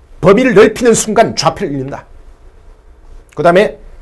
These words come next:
경찰은 문제 형식이 지랄 맞은 게 많이 나오기 때문에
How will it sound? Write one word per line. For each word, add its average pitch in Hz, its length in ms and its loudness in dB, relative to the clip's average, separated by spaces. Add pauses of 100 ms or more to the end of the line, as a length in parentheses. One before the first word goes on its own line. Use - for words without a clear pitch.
(280)
경찰은 208 680 -4 (440)
문제 262 260 -2
형식이 220 440 -4
지랄 202 260 0
맞은 214 300 0
게 156 120 -4
많이 202 240 -8
나오기 151 340 -4
때문에 110 460 -12